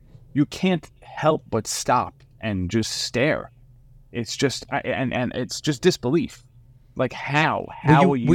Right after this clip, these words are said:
Speaker 2: were, were you wearing a yarmulke?
Speaker 1: Yeah, of course.
Speaker 2: Did,
Speaker 1: Yes.
Speaker 2: Was there any calling out to you or anything?
Speaker 1: No, no. I mean, I kept, you know, a safe distance, and there's cops everywhere, and, you know, picket lines or whatever. They have the, uh,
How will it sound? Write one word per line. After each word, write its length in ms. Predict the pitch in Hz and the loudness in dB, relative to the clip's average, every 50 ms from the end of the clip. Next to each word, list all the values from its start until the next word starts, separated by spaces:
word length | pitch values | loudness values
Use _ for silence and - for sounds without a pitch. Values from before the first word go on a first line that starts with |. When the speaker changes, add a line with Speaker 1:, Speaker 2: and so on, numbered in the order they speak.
| - 117 | 2 0
Speaker 2:
were, 60 | 117 - | -2 2
were 80 | 147 160 | 4 6
you 120 | 170 165 | 6 8
wearing 260 | 160 165 165 160 151 | 8 6 6 6 4
a 60 | 143 | 4
yarmulke? 400 | 139 143 156 185 196 - 320 277 - - - - - _ _ _ _ _ _ _ - - - - - | 4 4 4 4 2 2 0 -4 -4 -6 -12 -20 -20 _ _ _ _ _ _ _ -20 -20 -16 -6 -2
Speaker 1:
Yeah, 160 | 196 349 359 | 0 2 2
of 100 | 339 - | 2 2
course. 500 | - - 254 247 - - - - - - - _ - - - - - - - - - - - - | 2 2 4 4 4 0 -4 -6 -8 -14 -20 _ -20 -20 -20 -20 -20 -20 -20 -20 -20 -18 -8 -2
Speaker 2:
Did, 120 | 120 143 | 0 2
Speaker 1:
Yes. 440 | 143 139 123 - - - - - - - | 4 4 2 2 0 -4 -4 -6 -8 -10
Speaker 2:
Was 280 | - 214 - 147 135 120 | -6 0 2 2 4 4
there 140 | 135 135 - | 4 2 4
any 440 | 151 143 143 139 135 135 127 120 - - - - - - | 4 2 2 4 4 4 2 0 -4 -10 -20 -20 -20 -6
calling 420 | - - 147 139 143 156 165 151 | 0 4 4 6 6 4 4 4
out 180 | 135 147 170 - | 4 2 2 0
to 100 | - 220 | 0 -2
you 180 | 247 247 233 240 | 0 0 0 0
or 40 | 233 | 0
anything? 340 | 226 247 247 226 294 311 - - - - - - - | 0 0 0 -2 -6 -8 -10 -14 -20 -20 -20 -12 -6
Speaker 1:
No, 380 | 147 160 165 160 143 110 101 - - - - - _ _ - | -2 2 4 4 4 4 2 -2 -8 -20 -20 -20 _ _ -10
no. 280 | - 127 127 120 107 - | -4 0 2 4 4 6
I 100 | - 151 | 6 4
mean, 120 | 165 160 156 | 4 4 2
I 80 | 151 | 2
kept, 440 | 139 - - 208 190 - - - - - | 0 0 -2 -2 -2 -4 -4 -16 -10 -4
you 140 | - 160 | -2 0
know, 160 | 147 120 113 95 | 2 2 2 0
a 60 | 92 | 0
safe 340 | - - 127 104 98 - - | -2 -2 -2 -2 -2 -4 -4
distance, 480 | 117 117 - - - 95 101 101 - - | -4 -2 -2 -2 -4 -4 -4 -4 -6 -6
and 160 | 113 120 120 | -4 -2 0
there's 180 | 110 104 98 - | 0 -2 -2 -4
cops 640 | - - - - 101 98 - - - - - - - | -8 -6 -2 0 0 0 0 -2 -8 -10 -10 -8 -2
everywhere, 520 | - 117 107 95 101 92 92 95 95 95 - - | 0 0 0 2 0 0 2 2 2 2 0 0
and, 340 | - 104 101 92 87 - - | -2 -2 -2 -2 -4 -6 -4
you 120 | - 113 104 | -2 0 0
know, 180 | 92 85 76 - - | 2 0 -2 -4 -6
picket 300 | - 127 107 113 104 90 | -4 -2 0 0 2 2
lines 340 | 104 98 92 92 90 87 101 | 2 0 0 0 0 0 0
or 60 | 101 | 2
whatever. 340 | 104 104 107 98 98 95 80 | 2 4 2 2 2 0 0
They 160 | 82 101 101 | 0 0 2
have 200 | 107 104 95 92 | 2 2 2 2
the, 280 | 98 104 101 98 98 | 0 0 0 0 0
uh, 260 | 92 87 85 80 80 | 0 0 -2 -4 -4